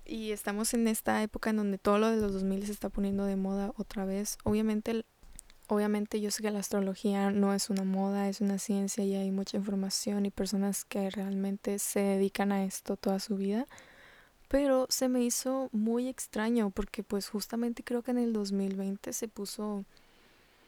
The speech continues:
de moda, eh, otra vez. O sea, obviamente no se puso de moda para las personas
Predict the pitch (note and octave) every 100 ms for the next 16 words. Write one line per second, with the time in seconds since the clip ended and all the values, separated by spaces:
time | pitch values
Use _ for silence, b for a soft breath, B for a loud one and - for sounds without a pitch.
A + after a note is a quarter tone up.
0 | b - G#3 G3 G3 F#3+ F#3+ G3 G#3 G#3+
1 | G#3+ G#3+ G#3 - - G3+ A3 A3 A3 A#3+
2 | A#3+ - - G#3 - G#3 G3 - G#3 A3+
3 | A#3 A3+ A#3+ A#3 A3+ A3+ - A3 - A#3
4 | G#3+ G#3 G#3 G#3+ G#3 G3+ G3 - G3 -
5 | G3 G3 G3+